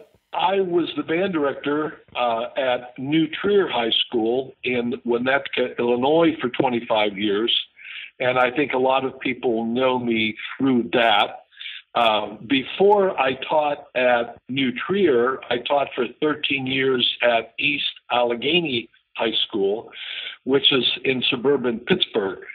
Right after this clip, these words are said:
Pennsylvania. And, uh, uh, those are the two significant high school positions that I held during my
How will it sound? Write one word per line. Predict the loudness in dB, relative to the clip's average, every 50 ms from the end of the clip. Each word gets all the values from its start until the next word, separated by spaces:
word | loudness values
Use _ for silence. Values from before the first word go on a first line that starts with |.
| -20 -20 _ _ _ -8
Pennsylvania. | -6 -6 -4 -6 -6 -4 -4 -4 -2 0 2 0 0 -2 -8 -16 _ _ -20 _ -14 -12 -10 -10 -10 -12 -14 -6 _ 2
And, | 2 4 4 4 2 2 0 0 0 2
uh, | 2 4 4 4 4 2 2 0 -2 -6 -12 _ _ _ _ _ _ _ _ _ _ -20 -14 _ -8
uh, | -8 -6 -6 -6 -6 -6 -6 -8 -8 -2 2 4
those | 6 6 6 6 6 6
are | 4 6
the | 4 4 4 4 2 2
two | 4 6 8 8 8 6 4 2 -2 -4 -4 -2 -2
significant | -2 0 2 2 2 2 0 0 0 -2 -2 0
high | 0 0 0 0 0 -2
school | -2 -2 -2 -2 -2 -4
positions | -6 -4 -2 -2 -2 -2 -2 -4 -6 -8 -10 -12 -8 -6
that | -4 -4 -2
I | -2 -4 -4 -4 -6 -8 -6 -2
held | 0 0 2 0 0 -2
during | -4 -4 -4 -4 -4
my | -4 -6